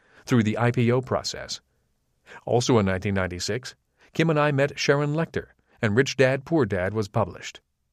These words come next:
Sharon, Kim, and I founded Cash Flow Technologies, Inc in the fall of nineteen ninety-seven.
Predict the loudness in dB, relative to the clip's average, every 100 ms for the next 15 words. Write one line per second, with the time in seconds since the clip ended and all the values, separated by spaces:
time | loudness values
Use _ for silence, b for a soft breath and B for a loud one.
0 | _ _ -8 0 2 2 0 0 2 4
1 | 4 2 0 2 2 0 -2 -2 -2 0
2 | 2 2 0 2 4 4 2 0 -2 -4
3 | -2 -2 2 2 2 2 0 0 0 0
4 | -2 -2 -2 -4 -10